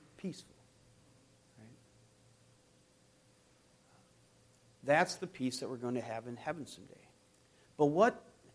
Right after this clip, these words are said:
but what about now? What peace do we have now? What does it look like for us? And I think the best way to understand the peace that the Holy Spirit gives to us, that we can have here, is to look at the life of Jesus. Did Jesus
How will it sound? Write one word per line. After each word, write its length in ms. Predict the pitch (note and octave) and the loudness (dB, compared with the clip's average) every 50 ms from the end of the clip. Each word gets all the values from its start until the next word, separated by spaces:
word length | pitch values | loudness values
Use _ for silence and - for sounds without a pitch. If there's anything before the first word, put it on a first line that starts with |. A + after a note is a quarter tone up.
| - - - - - - - - - - - - - - - - | -20 -20 -20 -20 -20 -20 -20 -20 -20 -20 -20 -20 -20 -20 -12 -4
but 100 | D#3 D#3 | -2 2
what 180 | D#3 G3 A3 A3+ | 6 6 6 8
about 300 | G#3 G#3+ G3 - - C3 | 8 8 6 6 4 -2
now? 340 | A#2+ A#2+ A#2+ A#2 G#2+ F#2+ F#2 | -2 -2 0 0 0 -2 0
What 240 | G#2 E3+ F#3 - - | 0 0 -2 -2 -8
peace 320 | - - A3 G#3+ F#3 - | -12 -6 -2 6 8 8
do 120 | - - F#3 | 8 8 2
we 140 | F3 D#3 C#3+ | 0 0 4
have 220 | D3+ D3 C3+ C3 | 4 4 4 4
now? 120 | C3 A2 A2 | -2 -10 -10
What 120 | B2+ F3 G#3+ | -10 -10 -10
does 100 | G3+ G#3 | -10 -10
it 80 | - - C3 B2 | -12 -12 -12 -6
look 240 | D3 F#3 F3+ - - | -6 -8 -8 -8 -6
like 180 | C3 A#2 A2+ - - - | -6 -6 -6 -6 -12 -16
for 220 | - G#2+ G2 G2 - - | -14 -14 -14 -14 -18 -16
us? 200 | - - - - - - - - | -16 -16 -16 -16 -16 -18 -4 4
And 80 | E3 E3+ | 6 6
I 60 | F3 | 6
think 200 | E3+ A#3 A3+ G#3+ | 6 4 4 4
the 80 | G3 D3+ | 4 4
best 400 | - - F3+ A#3+ B3+ - - A3 | 10 12 12 12 12 12 4 4
way 220 | G#3+ G3+ G3+ G3 | 4 6 6 4
to 280 | F#3+ - - F3 D#3 D#3+ | 0 0 0 2 4 6
understand 720 | D#3 F3 F#3 F#3 - - - - D#3+ D#3 D#3 D3 C3 A#2 | 8 8 8 8 6 4 2 4 4 6 6 6 6 4
the 40 | A2 | 0
peace 360 | - - - F#3 F3+ E3 - | -4 -4 -2 0 2 0 0
that 120 | - A#2+ | -2 -6
the 60 | A#2+ A#2+ | -6 0
Holy 200 | C3 E3 E3+ E3+ | 4 4 4 4
Spirit 460 | E3+ - D#3 D#3 D#3+ D3+ D#3 - - | 2 0 2 2 2 2 0 -4 0
gives 260 | C#3+ D3 D3+ D3+ D3 | 0 2 2 2 -4
to 220 | - - D3 A#2+ G#2+ | -6 -6 -2 0 0
us, 240 | G#2 G#2 - - - - - - - | 0 0 -4 -8 -10 -10 -20 -8 0
that 100 | C#3 C#3 | 4 8
we 120 | D3+ G3 | 8 8
can 160 | G3 G#3+ A3+ G3 | 8 8 4 4
have 320 | E3+ F3 F3+ F3+ F3 F3 | 8 10 8 8 8 6
here, 380 | - - D3 A#2 G#2+ G#2+ G#2+ - - - - - | 0 2 4 6 6 6 4 0 -2 -18 -6 0
is 160 | D3+ D3 A#2+ | 0 0 2
to 80 | - D3 | 2 4
look 200 | D3 D#3+ D#3+ E3 | 4 4 4 4
at 80 | D3 | 2
the 80 | - C3+ | 2 4
life 220 | C3 C3 B2+ - | 2 2 2 2
of 100 | C3 A#2+ | -2 -12
Jesus. 540 | A#2 - A#2 G#2 G2 - - - - - - - - - - - - - - - - - - - - - - - - - - - - - - - - - - - - - - - - - - - - | -8 -6 -6 -6 -6 -8 -12 -10 -12 -14 -14 -14 -20 -20 -20 -20 -20 -20 -20 -20 -20 -20 -20 -20 -20 -20 -20 -20 -20 -20 -20 -20 -20 -20 -20 -20 -20 -20 -20 -20 -20 -20 -20 -20 -20 -20 -16 0 8
Did 160 | F#3 F#3+ C#3+ | 8 8 8
Jesus 520 | B2 C#3 F#3 A#3 B3 A#3 - A#3 F3+ - | 8 4 6 6 6 6 6 6 6 6